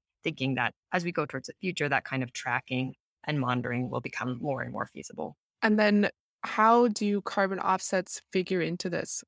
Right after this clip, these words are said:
Speaker 2: Can you just say, "Well, half of my net zero in the future will come from carbon offsets"?
Speaker 1: No. Essentially, uh, offsets play almost no role in science-based targets.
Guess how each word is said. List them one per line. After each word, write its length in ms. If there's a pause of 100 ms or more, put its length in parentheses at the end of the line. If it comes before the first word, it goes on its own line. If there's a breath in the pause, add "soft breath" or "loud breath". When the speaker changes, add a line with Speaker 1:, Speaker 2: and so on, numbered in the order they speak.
(120)
Speaker 2:
Can 180
you 500 (120)
just 260
say, 580 (120)
"Well, 500
half 460
of 140
my 200
net 280
zero 480
in 80
the 60
future 320
will 140
come 260
from 200
carbon 300
offsets"? 480 (1400)
Speaker 1:
No. 400 (540)
Essentially, 880
uh, 300
offsets 500
play 420 (300)
almost 580
no 280
role 360
in 100
science-based 640
targets. 580